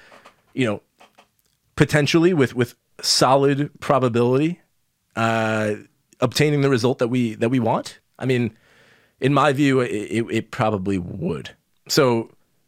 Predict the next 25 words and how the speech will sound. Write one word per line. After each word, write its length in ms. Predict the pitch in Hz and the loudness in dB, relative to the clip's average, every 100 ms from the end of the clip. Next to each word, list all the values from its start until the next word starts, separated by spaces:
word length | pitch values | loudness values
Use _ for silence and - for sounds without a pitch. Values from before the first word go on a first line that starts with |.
| _ _ _ _ | _ _ _ _
I 60 | 135 | 0
mean, 100 | 151 | 4
that's, 180 | 185 - | 2 2
that's 220 | 175 175 | 0 2
where 140 | 196 | 4
I 120 | 170 139 | 4 2
come 200 | 131 131 | -2 0
from 400 | 175 175 190 - _ _ _ _ - | 0 0 -2 -10 _ _ _ _ -2
on 140 | 156 | 2
this. 280 | 180 202 - | 4 2 0
I, 160 | - 123 | -2 0
I 80 | 117 | 0
mean, 160 | 127 123 | 0 0
I 80 | 123 | 0
think 180 | 160 147 | -2 0
I, 100 | 131 | 0
like, 260 | 127 - 151 | 0 0 0
look, 200 | 110 - | 0 0
I, 120 | 120 113 127 123 | -4 -2 -2 -2
I, 80 | |
I 20 | 120 | -2
hear, 540 | - 175 170 170 147 - _ _ _ _ _ _ | 0 0 2 0 -2 -10 _ _ _ _ _ _
I 80 | 123 | -4
totally 460 | - - 175 165 123 | -2 2 4 4 0
hear 580 | 143 139 127 123 117 | 0 2 2 0 -2